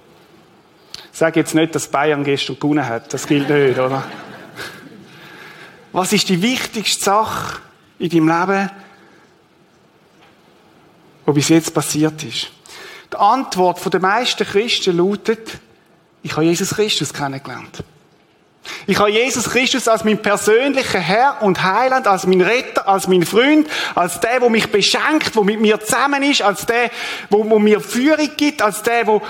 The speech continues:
wo mich führt und leitet. Das ist so die Antwort, wo, wo ganz viele da innen auch würden sagen. Und Leute, lasst uns einen Moment an, den, an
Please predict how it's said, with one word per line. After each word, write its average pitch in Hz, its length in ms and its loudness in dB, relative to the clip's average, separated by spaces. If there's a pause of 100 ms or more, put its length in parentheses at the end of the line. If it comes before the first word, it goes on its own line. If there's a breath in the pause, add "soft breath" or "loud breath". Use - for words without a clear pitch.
(120)
wo 202 120 4
mich 202 180 2
führt 262 400 0
und 233 140 2
leitet. 208 420 0
Das 240 160 -2
ist 214 160 -2
so 214 180 4 (240 loud breath)
die 220 40 2
Antwort, 247 480 2
wo, 196 240 4 (400 loud breath)
wo 185 80 -2
ganz 277 360 -2
viele 262 280 0
da 220 120 0
innen 233 240 0
auch 202 160 0
würden 185 220 0
sagen. 165 500 -4 (540 loud breath)
Und 190 100 0
Leute, 247 180 0
lasst 262 140 0
uns 262 140 0
einen 233 100 0
Moment 226 600 0 (260 loud breath)
an, 208 140 0
den, 226 200 0 (140)
an 196 120 -4